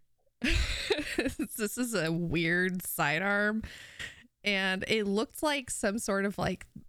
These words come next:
like an ice maker, kind of.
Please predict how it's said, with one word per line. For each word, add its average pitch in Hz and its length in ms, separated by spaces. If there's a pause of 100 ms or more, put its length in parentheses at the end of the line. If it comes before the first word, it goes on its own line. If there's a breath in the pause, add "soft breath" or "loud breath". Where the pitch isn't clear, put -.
(880)
like 247 140
an 190 140 (180)
ice - 420
maker, 285 800 (1040 loud breath)
kind 320 300
of. 349 420